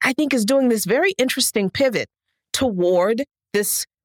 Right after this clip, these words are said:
propaga-, uh, propaganda against China. And, and do you think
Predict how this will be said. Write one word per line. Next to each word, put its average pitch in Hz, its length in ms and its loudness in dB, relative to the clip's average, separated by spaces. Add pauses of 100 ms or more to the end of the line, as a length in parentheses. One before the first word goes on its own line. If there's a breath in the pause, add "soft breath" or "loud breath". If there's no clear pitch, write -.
(180)
propaga-, 190 640 -2
uh, 175 300 2
propaganda 185 880 0
against 180 520 -2
China. 349 560 2
And, 202 200 0
and 240 200 0
do 294 80 2
you 330 120 2
think 508 300 0